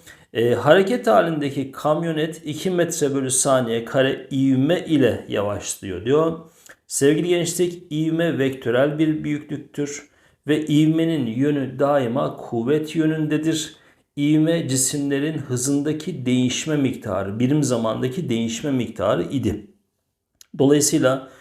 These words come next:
sorunun cevabı B şıkkı yalnız üç oldu.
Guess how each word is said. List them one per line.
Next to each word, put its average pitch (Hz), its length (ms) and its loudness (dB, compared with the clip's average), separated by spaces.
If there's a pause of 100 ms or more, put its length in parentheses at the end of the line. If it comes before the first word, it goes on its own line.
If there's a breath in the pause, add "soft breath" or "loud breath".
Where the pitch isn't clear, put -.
(260 loud breath)
sorunun 139 420 2
cevabı 120 640 2 (140)
B 131 180 0
şıkkı - 600 -8
yalnız 113 680 -4
üç - 280 -10
oldu. 85 240 -6